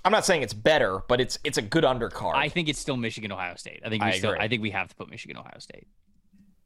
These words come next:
Speaker 2: Is it at Ohio State? Yeah, it's at Ohio State this year, this year.
Speaker 1: Mm-hmm.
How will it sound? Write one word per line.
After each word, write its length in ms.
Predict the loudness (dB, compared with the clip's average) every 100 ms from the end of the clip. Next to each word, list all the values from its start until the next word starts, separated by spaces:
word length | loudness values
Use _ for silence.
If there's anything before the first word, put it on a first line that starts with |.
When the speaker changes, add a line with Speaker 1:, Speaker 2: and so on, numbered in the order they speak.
| _ _ -20 -20 _ -20 -20 -20 -20 _ _ -2
Speaker 2:
Is 140 | 2
it 80 | 2
at 140 | 2
Ohio 260 | 2 2 0
State? 260 | -2 -2
Yeah, 200 | 0 0 0
it's 100 | -2
at 120 | -4
Ohio 220 | -6 -10
State 260 | -12 -18 -18
this 100 | -18
year, 160 | -20 -20 -18
this 220 | -16 -16
year. 160 | -20 _ _ _ _ -8
Speaker 1:
Mm-hmm. 220 | -6